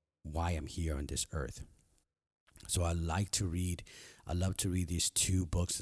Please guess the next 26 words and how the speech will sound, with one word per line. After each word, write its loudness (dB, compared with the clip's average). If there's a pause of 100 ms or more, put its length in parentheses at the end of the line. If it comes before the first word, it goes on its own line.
in 0
the 0
Bible -2
that -4
were -2
written -2 (400)
by -4
King -2
Solomon, -2 (300)
and -2 (160)
because -2
it -2
really 2 (380)
allows 0
me -4
to -6
think -4
that -2
these 0
things -2
have -4
stood 2
the -4
test 2
of -6
time. -6